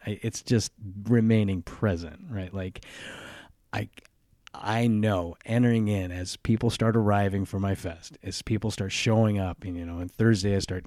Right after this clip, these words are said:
glad handing people and meeting the first group of people to come through and, and getting the shows set up and making sure things are running,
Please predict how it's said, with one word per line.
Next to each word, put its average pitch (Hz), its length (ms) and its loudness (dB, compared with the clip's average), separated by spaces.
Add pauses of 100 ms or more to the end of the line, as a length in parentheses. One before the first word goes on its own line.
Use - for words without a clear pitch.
glad 113 300 2
handing 117 280 6
people 107 360 0
and 90 340 -8
meeting 123 320 10
the 110 60 4
first 113 300 4
group 117 180 4
of 101 80 -2
people 110 260 2
to 98 60 -2
come 90 180 -8
through 127 500 12
and, 85 140 -2 (380)
and 98 180 -10
getting 117 220 4
the 98 60 2
shows 117 340 6
set 107 220 0
up 101 300 -2
and 90 120 -10
making 90 260 -8
sure 95 160 -12
things 117 300 4
are 107 80 4
running, 104 520 2